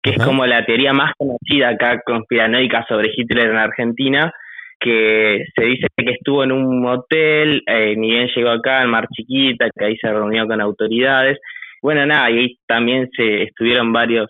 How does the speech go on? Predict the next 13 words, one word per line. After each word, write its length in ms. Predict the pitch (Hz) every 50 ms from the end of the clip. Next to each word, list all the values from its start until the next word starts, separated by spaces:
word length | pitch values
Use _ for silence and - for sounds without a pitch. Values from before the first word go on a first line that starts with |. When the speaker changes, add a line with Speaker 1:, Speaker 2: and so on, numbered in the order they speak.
| - _ _
Speaker 1:
varios 340 | 113 113 117 113 110 110 110
nazis, 540 | 110 113 113 113 120 - _ 143 147 170 - _ - - - _ _ _ _ _ _
y 500 | 127 120 117 117 113 113 113 113 113 123
ese 240 | 147 151 - - 151
hotel 240 | 131 135 151 156 160
al 100 | 139 127
día 200 | 123 131 131 127
de 120 | 123 120
hoy 140 | 123 131 139
es 160 | 139 139 - 127
una 120 | 117 113
atracción 500 | 110 107 107 107 - - - 113 110 107
turística 720 | - 107 110 120 131 - - - - 101 - - 95 92